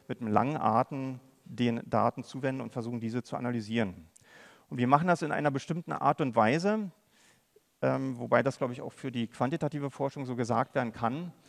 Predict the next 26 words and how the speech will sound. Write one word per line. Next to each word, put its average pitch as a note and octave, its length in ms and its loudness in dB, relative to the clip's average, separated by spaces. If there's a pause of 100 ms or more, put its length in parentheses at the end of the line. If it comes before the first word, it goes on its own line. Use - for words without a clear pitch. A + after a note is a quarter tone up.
(240)
Wir B2 140 0
wollen C#3 320 4
Muster C#3 680 4
erkennen G#2+ 760 -2
in A2+ 140 -4
dem A2+ 160 -2
Datenmaterial. G2+ 720 -2
Erstmal B2+ 340 -6
nicht A#2 160 -6
mehr, B2 480 0
aber B2 260 -2
auch - 140 -12
nicht B2+ 480 -8
weniger. A#2 420 0 (2500)
Allerdings F3 460 6
gibt - 180 -2
es D3+ 200 -4
eine C#3 240 2
Begründungspflicht. C#3+ 1200 -2 (100)
Ja, B2 140 -2
nicht A#2+ 260 -4 (140)
irgendwelche D#3+ 640 4
Erkenntnisse D3+ 920 0
dürfen C#3 480 -4
wir B2 460 2
produzieren, C#3 600 -2